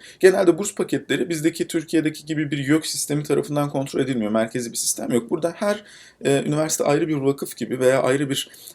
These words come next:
e, şirket gibi düşünülebilir. Hepsinin ayrı bütçeleri oluyor. Hatta üniversitenin içindeki,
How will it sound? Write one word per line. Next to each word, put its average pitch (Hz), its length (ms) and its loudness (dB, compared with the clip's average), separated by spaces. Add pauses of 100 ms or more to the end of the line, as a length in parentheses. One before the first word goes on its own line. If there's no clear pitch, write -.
e, 120 380 6
şirket - 400 -2
gibi 131 160 -6
düşünülebilir. 107 680 -4 (200)
Hepsinin 226 340 -2
ayrı 170 260 2
bütçeleri 147 400 0
oluyor. 113 220 0
Hatta 190 320 0
üniversitenin 196 420 -2
içindeki, 175 600 0